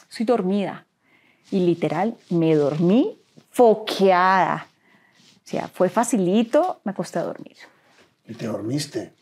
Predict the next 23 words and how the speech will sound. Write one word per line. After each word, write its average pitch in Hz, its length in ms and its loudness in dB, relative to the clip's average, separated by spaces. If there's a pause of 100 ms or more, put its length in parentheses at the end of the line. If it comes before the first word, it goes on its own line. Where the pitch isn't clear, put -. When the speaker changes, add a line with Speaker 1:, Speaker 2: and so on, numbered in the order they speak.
Speaker 1:
Me 165 80 -4
dormí. 165 300 -6 (1500)
Cuando 185 380 2
ya 220 280 2
me 285 160 2
despierto, 285 1080 -2 (600)
es 196 200 -2
cuando 226 400 -2
realmente 196 760 -2 (280)
Speaker 2:
Te 120 100 -10
cae 123 140 0
el 120 80 0
veinte. 113 300 -6 (200)
Speaker 1:
reacciono. 165 1000 -8 (920)
Ahí 180 180 -4
es 185 100 -10
cuando 214 200 -6
ya 180 100 -8
digo, 196 380 -10 (760)
"¿Dónde 202 200 -8
estoy? - 320 -14 (1300)
¿Dónde 208 180 -6
estoy? 214 380 -12